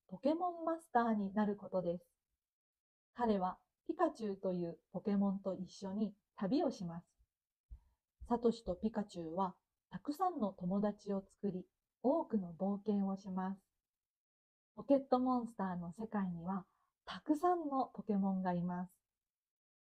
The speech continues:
それぞれのポケモンには火、水、草、毒、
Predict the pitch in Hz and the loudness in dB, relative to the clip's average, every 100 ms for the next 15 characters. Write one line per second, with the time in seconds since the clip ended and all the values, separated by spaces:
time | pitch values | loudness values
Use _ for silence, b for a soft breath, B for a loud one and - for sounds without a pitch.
0 | _ - 226 311 302 247 202 180 175 - | _ 2 6 6 6 4 4 -2 -8 -2
1 | 202 214 214 208 208 180 190 185 _ _ | 0 2 2 2 0 0 -2 -4 _ _
2 | _ _ - 247 - _ _ _ _ - | _ _ -2 -2 -2 _ _ _ _ -2
3 | 202 202 202 208 - _ _ _ _ - | 2 2 0 -4 -6 _ _ _ _ -20
4 | 175 226 196 202 _ _ _ _ - 202 | -8 -2 0 -2 _ _ _ _ -8 -6
5 | 196 208 | -2 -2